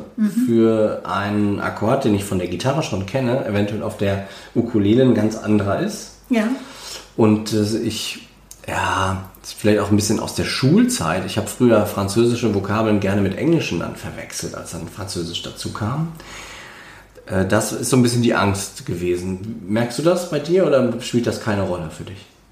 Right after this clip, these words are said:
Speaker 1: Nee.
Speaker 2: Kannst du uns die Angst
Speaker 1: Also wenn ich,
Speaker 2: nehmen?
Speaker 1: wenn ich die, wenn ich die, ähm, Ukulele in der Hand hab, dann spiele ich die Akkorde von der Ukulele. Das
Speaker 2: Okay.
Speaker 1: verbinde ich irgendwie damit, ja?
Speaker 2: Ja.
Speaker 1: Also dann ist das C eben anders als auf der,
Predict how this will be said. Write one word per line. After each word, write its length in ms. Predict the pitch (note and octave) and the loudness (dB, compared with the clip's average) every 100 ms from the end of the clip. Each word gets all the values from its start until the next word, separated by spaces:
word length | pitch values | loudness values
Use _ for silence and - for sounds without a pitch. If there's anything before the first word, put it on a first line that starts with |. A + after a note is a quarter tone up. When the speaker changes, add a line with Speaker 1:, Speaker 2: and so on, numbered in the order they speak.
| _ _ | _ _
Speaker 1:
Nee. 220 | - - - | -12 -10 -4
Speaker 2:
Kannst 180 | A2+ G#2+ | -2 0
du 60 | |
uns 120 | B2 - | 0 2
die 120 | B2+ | 2
Angst 140 | B3+ | 4
Speaker 1:
Also 100 | A#3 | 6
wenn 80 | B3+ | 6
ich, 140 | C4+ - | 4 2
Speaker 2:
nehmen? 120 | - - | -8 -4
Speaker 1:
wenn 140 | B3 B3 | 4 6
ich 180 | B3 | 6
die, 340 | - A#3+ A#3+ - | 2 0 0 0
wenn 140 | A3 A3 | 0 0
ich 160 | G#3+ | 0
die, 360 | - G3+ G3 F3 | -4 -6 -6 -6
ähm, 440 | G3 F3 E3+ E3 - | -4 -4 -4 -6 -6
Ukulele 440 | C4 A#3+ F3 F#3 C#4+ | -8 -4 0 2 2
in 60 | |
der 140 | F4 E4+ | 2 2
Hand 180 | F#4+ G4 | 0 -4
hab, 120 | G4 | -4
dann 140 | F4+ | -4
spiele 280 | F4+ - E4+ E4+ | -6 -4 -6 -4
ich 80 | E4 | -6
die 120 | - | -6
Akkorde 420 | - - - E4+ E4 | -6 -8 -6 -4 -4
von 120 | D#4+ | -2
der 120 | D#4 D4+ | -2 -4
Ukulele. 500 | - D#4+ E4 D4 F3+ | -2 0 2 2 0
Das 240 | G3 - | -4 -2
Speaker 2:
Okay. 60 | - | 0
Speaker 1:
verbinde 240 | A#3 E4+ C#4 | 2 4 4
ich 120 | - | 4
irgendwie 260 | C#4+ C#4 A#3 | 2 2 0
damit, 420 | F#3+ F#3 F3+ - | -4 -6 -6 -4
ja? 180 | A#3 C4+ | 0 2
Speaker 2:
Ja. 100 | - | 2
Speaker 1:
Also 140 | B3+ | 0
dann 100 | A3+ | -2
ist 140 | A#3 - | -2 -4
das 200 | A3 - | -8 -4
C 120 | C4 | 0
eben 560 | C4+ C4+ C4+ C4 C4 B3+ | 2 2 2 4 4 2
anders 420 | B3 C4+ D4+ D4 - | 2 4 4 0 -2
als 280 | A#3+ B3 B3 | -4 -4 -4
auf 200 | A#3+ B3 | -6 -6
der, 400 | A#3+ A#3 A#3 A#3+ | -2 2 2 0